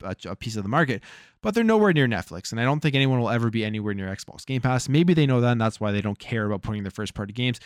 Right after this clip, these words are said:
They're still gonna make the millions and bajillions of dollars in sales they make off their first party games, and they're still gonna have people signing up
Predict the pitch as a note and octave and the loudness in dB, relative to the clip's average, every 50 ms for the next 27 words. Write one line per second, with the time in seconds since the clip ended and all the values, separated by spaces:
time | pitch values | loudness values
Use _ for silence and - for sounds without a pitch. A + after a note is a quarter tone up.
0 | - - - _ _ - A2+ G#2+ - - C3 B2 A#2 B2 B2 A#2 A2+ A2+ - _ | -20 -20 -20 _ _ -4 -4 -4 -2 0 0 0 0 0 0 2 2 0 0 _
1 | - G#2 G#2 G#2 G#2+ A2 A#2 A#2+ A#2 G#2 G#2+ G#2 G2 G#2 G2+ - - A2+ A2 A2+ | -6 -4 -4 -2 -2 0 0 -2 -2 -2 -4 -6 -6 -8 -8 -4 -2 -2 -2 0
2 | A2+ A2+ A2 G#2 A2 G#2 F#2+ A2 G2+ G2+ G#2 G#2+ G#2+ G#2+ F#2+ - G2 F#2+ - - | -2 -2 -2 -2 -4 -2 0 0 2 2 2 2 2 0 0 -2 -6 -8 -6 -4
3 | - A#2 A2 G#2+ G#2 - G#2+ G2 G#2+ A2 G#2+ G#2 G2+ G2 - G#2 F#2+ - A2 G2+ | -4 -2 0 0 -2 -2 -2 -2 -2 0 0 -2 -2 -4 -4 -8 -8 -8 -8 -10
4 | - - G#2+ G2+ G2+ - G2 G2+ G2 G2 - - G#2 G#2+ G#2+ G2+ - - A2 G#2 | -8 -6 -6 -6 -6 -6 -6 -6 -6 -6 -8 -10 -8 -6 -6 -6 -6 -6 -8 -6
5 | G#2 G2 F#2 F2+ - A2 G#2 G2 - - A#2+ G#2 G2+ F#2+ F#2 F2+ F2 F2 - - | -6 -6 -6 -8 -8 -10 -12 -10 -8 -6 -6 -4 -4 -4 -4 -4 -4 -4 -6 -8